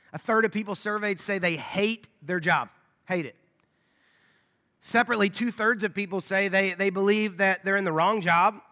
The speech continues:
or they feel unfulfilled at work. Maybe you would say that. And, and, and so sometimes it's easy to believe that,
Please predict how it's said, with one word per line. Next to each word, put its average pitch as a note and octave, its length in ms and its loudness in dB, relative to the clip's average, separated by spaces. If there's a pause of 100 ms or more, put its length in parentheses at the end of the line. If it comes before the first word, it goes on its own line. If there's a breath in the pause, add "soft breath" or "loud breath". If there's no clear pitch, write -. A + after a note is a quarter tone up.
or E3 260 0
they E3+ 180 -2
feel F#3+ 400 -6
unfulfilled G3 920 -4 (380 soft breath)
at E3 200 2
work. A#3+ 340 2
Maybe F3+ 200 -4
you F#3+ 160 -8
would A#3+ 100 -8
say D3+ 180 -6
that. C3+ 260 -4 (1040)
And, G3 140 -6
and, G#3+ 200 -2
and A3+ 120 -6
so A3 320 -4
sometimes C4+ 500 0
it's F#3+ 140 -14
easy A3+ 280 -6
to A#3+ 60 -8
believe F#3 560 -4
that, D#3+ 300 2